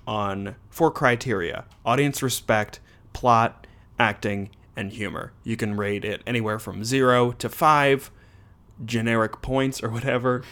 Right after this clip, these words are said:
Uh, you can use decimals, however you like. Um, so yeah, so Tony, what did you think of the audience respect for this movie? So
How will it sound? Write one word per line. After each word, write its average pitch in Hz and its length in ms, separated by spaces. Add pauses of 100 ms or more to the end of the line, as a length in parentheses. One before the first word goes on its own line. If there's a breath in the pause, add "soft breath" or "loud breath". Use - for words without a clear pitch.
(200 loud breath)
Uh, 113 100
you 107 140
can 117 140
use 110 140
decimals, 117 460
however 104 280
you 101 120
like. 117 460
Um, 110 560 (460)
so - 120
yeah, 208 260
so 143 280
Tony, 127 260
what 117 140
did 139 140
you 147 60
think 143 220
of 113 140
the 107 180
audience 101 380
respect 95 320
for - 80
this - 160
movie? 78 240
So 104 320